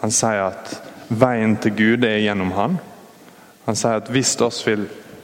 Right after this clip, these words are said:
ha et forhold til Gud, hvis oss vil bli frelst, hvis oss vil ha et evig liv i glede og ikke i sorg, så må oss komme til han. Det er dødsfornærmende. Det er, de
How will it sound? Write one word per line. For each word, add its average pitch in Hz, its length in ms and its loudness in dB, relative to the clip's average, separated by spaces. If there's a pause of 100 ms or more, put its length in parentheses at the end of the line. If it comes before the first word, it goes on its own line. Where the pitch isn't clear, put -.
(560)
ha 160 160 4
et 120 140 -4
forhold 127 420 2
til 160 140 2
Gud, 135 180 4
hvis 113 220 0
oss - 100 -4
vil 98 140 0
bli 98 100 -2
frelst, - 800 -4 (480)
hvis 123 240 0
oss 117 140 -2
vil 107 100 0
ha 110 140 2
et - 200 -8
evig 110 380 4
liv 104 300 4
i 90 160 -4
glede 101 560 2 (320)
og - 240 -8
ikke - 240 -4
i 95 80 -4
sorg, 131 460 -2 (800)
så - 120 0
må 127 100 2
oss - 100 -6
komme 131 180 2
til 107 160 -2
han. 104 120 -4 (1200)
Det 139 80 0
er 143 120 -10 (200)
dødsfornærmende. 110 960 2 (1400)
Det 139 160 4
er, 156 280 2 (600)
de - 120 -8